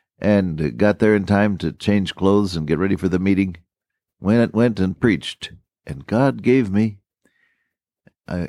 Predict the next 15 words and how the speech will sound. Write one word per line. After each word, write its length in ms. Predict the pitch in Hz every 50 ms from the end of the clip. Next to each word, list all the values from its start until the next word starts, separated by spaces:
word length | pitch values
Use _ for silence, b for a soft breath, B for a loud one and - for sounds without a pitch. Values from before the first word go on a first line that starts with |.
| - _ -
it 120 | 92 101
was 180 | 98 90 98 -
just 240 | 139 156 156 -
as 120 | 120 113 98
though 120 | 123 139
he 80 | 135 120
was 160 | 113 107 -
standing 480 | - - 120 123 123 120 113 104 90 - -
at 160 | 92 90 -
my 120 | 104 101
shoulder 360 | 98 - - 123 113 104 95 92
and 100 | 90 -
saying, 240 | - 95 90 87
"See, 240 | 82 - - 131 127
boy, 380 | 110 98 107 110 110 107 104